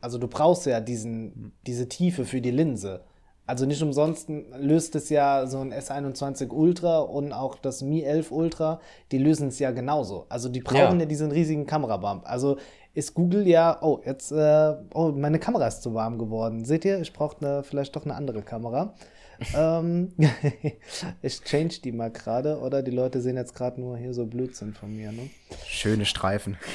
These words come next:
Speaker 1: Ja, <laughs> auch schön. Nee, dann machen wir's doch hiermit und, äh, back in the game. Und jetzt seht ihr meinen Hintergrund grün
Speaker 3: <laughs>
Speaker 1: und da bin ich wieder. Ähm, <laughs>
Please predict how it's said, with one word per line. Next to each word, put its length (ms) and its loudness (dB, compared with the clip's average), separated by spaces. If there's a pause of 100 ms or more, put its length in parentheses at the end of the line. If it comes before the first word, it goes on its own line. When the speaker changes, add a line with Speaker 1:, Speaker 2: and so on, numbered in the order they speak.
(300)
Speaker 1:
Ja, 580 4
<laughs> 40 0
auch 100 4
schön. 300 2 (320)
Nee, 140 6
dann 260 6
machen 180 2
wir's 160 0
doch 140 -2
hiermit 440 2 (100)
und, 580 -2
äh, 240 4 (280)
back 220 0
in 120 4
the 80 -2
game. 280 2
Und 100 -2
jetzt 200 -4
seht 160 0
ihr 160 2
meinen 180 -2
Hintergrund 540 0
grün 460 4
Speaker 3:
<laughs> 40 -20
Speaker 1:
und 140 -4
da 60 4
bin 140 0
ich 140 -8
wieder. 180 -2 (480)
Ähm, 360 4 (280)
<laughs> 440 8